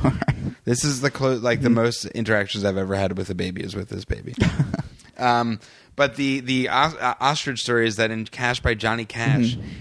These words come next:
Speaker 1: he owns, I guess, well, he's dead, but he owned this huge, um, land in Jamaica. I
Speaker 2: Mm-hmm.
Speaker 1: think he had, like, a huge house
Speaker 2: Mm-hmm.
Speaker 1: with, like, a ton of land with, wa-,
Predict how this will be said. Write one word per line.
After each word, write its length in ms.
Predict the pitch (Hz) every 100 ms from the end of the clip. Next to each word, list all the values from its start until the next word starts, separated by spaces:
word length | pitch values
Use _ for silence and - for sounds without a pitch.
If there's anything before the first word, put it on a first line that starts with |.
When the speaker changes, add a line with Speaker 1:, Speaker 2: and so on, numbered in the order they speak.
| -
Speaker 1:
he 480 | - 127 131 131 127 -
owns, 340 | 131 127 113
I 160 | - 120
guess, 240 | 127 120 -
well, 200 | 98 95
he's 160 | 95
dead, 220 | - 101
but 120 | 87 92
he 160 | 104
owned 360 | 107 107 104 98
this 240 | - 98
huge, 640 | - - 113 110 110 98 -
um, 500 | - 101 95 95 87 87 _ _ _ _ _ _ _ -
land 420 | 92 104 110 120
in 120 | 120 101
Jamaica. 580 | 101 98 110 151 165 151
I 40 |
Speaker 2:
Mm-hmm. 120 | 127
Speaker 1:
think 120 | 127 117
he 60 |
had, 140 | 117 104
like, 140 | 104
a 80 | 98
huge 440 | 101 113 107 104
house 500 | - 107 104 120 - - - -
Speaker 2:
Mm-hmm. 100 | 135
Speaker 1:
with, 140 | 131
like, 160 | 107 98
a 80 | 90
ton 360 | - 117 110
of 160 | 107 95
land 420 | 98 95 92 95 - - - -
with, 180 | 98
wa-, 280 | 98 95 98